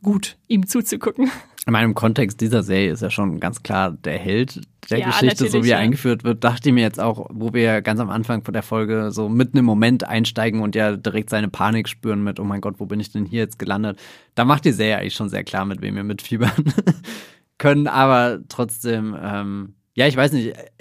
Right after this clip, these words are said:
Speaker 2: a-, allein die, die Beziehung, die er zu Sylvie aufgebaut hat und dass, dass die erste Staffel an den Punkt hingeführt wird, wo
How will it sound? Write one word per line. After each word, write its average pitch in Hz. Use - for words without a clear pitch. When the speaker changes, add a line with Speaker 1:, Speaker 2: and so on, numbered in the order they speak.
Speaker 2:
a-, 143
allein 143
die, 139
die 131
Beziehung, 123
die 120
er 123
zu -
Sylvie 110
aufgebaut 107
hat 101
und 101
dass, -
dass -
die 120
erste 117
Staffel 117
an 104
den 107
Punkt 113
hingeführt 117
wird, 110
wo 113